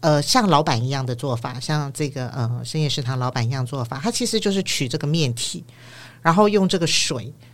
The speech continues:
它有什么汤或是它有什么水，因为它可能有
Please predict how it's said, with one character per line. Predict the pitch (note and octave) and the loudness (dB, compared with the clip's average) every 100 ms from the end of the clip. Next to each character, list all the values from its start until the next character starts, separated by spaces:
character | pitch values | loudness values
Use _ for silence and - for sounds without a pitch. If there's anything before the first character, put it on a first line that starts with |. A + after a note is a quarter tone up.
| - - | -20 -2
它 | F3+ | 2
有 | F#3+ E3 | 4 4
什 | - | 4
么 | B2+ | 0
汤 | A#2+ - D3+ D#3 | 0 2 4 4
或 | D#3+ | 2
是 | D#3 | 2
它 | - E3 | 2 4
有 | E3 | 4
什 | D#3 A#2+ | 4 2
么 | B2+ | 2
水， | - - F2 - - | 2 0 -4 -8 0
因 | F#3 | 4
为 | E3+ E3 | 4 2
它 | - F#3 | 0 0
可 | F#3+ | 0
能 | C#3 | -2
有 | C#3+ C3 | -2 -2